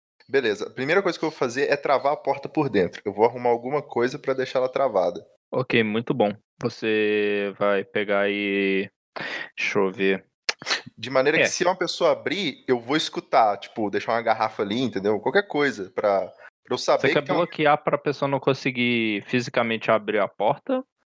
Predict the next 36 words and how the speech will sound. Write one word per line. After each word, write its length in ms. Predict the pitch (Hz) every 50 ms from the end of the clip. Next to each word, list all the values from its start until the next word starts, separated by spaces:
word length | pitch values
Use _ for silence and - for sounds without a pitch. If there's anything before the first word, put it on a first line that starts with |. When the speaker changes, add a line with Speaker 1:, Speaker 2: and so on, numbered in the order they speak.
| _ _ _ _ _
Speaker 2:
Ou 80 | - 110
você 280 | 120 120 - - 120
quer 640 | 113 - 123 117 117 113 113 110 110 107 107 104 95
só 240 | - - - 110 107
fazer 320 | - - - 107 101 113
uma 140 | 107 107 104
armadilha 440 | 101 110 104 101 98 92 104 101 104
pra 180 | - - 101 101
ser 160 | - - 113
avisada 540 | 104 98 - 110 98 - - 95 95 - -
caso 240 | - 95 95 -
ela 140 | - - 107
seja 260 | - - 98 92 -
aberta? 380 | 92 - 95 92 - - - - - _ _ _ _ _ _ _ _ _ _ _ -
Speaker 1:
Eu 140 | 440 415 330
vou 140 | 302 339 330
fazer 300 | - 330 302 233 220 214
a, 200 | 214 220 - - -
eu 180 | - 160 175 185
vou 180 | 190 - 190 196
bloquear, 480 | 196 214 214 214 - 269 247 190 185
porque 260 | - 151 - - 147
pra 260 | 143 - - 160 160 151
abrir 200 | - - 135 143
ele 80 | 147
vai 100 | 147 147
ter 80 | - 156
que 60 | -
fazer 140 | 131 127 127
barulho 320 | 127 123 123 123 127 120
mesmo, 300 | 120 127 147 156 135 117
então 380 | 113 - 123 127 139 135 123 123
eu 420 | 127 - _ _ _ _ _ -
vou 80 | 123 123
bloquear. 380 | 127 135 135 - - 120 82
Speaker 2:
Ok. 320 | - 107 104 110 120 127